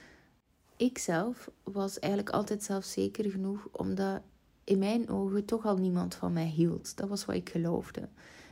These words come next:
Dus dan is het heel makkelijk om afgewezen te worden. Want je gelooft al dat niemand van je houdt. Dat was hoe dat ik in het leven stond. Ik bedoel, ik, ik,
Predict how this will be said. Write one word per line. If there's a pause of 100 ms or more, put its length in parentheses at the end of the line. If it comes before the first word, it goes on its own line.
(140)
Dus (600)
dan
is
het
heel
makkelijk (200)
om (640)
afgewezen
te
worden.
Want
je
gelooft
al
dat
niemand
van
je
houdt. (400)
Dat
was
hoe
dat
ik (500)
in
het
leven
stond.
Ik
bedoel,
ik,
ik,